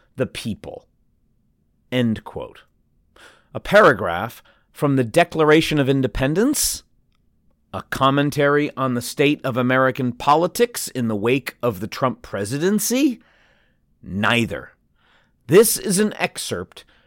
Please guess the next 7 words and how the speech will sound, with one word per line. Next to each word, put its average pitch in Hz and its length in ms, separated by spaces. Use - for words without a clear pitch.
from 143 240
an 135 220
essay 98 580
by 123 160
Wei 131 320
Jingsheng 147 800
titled 139 500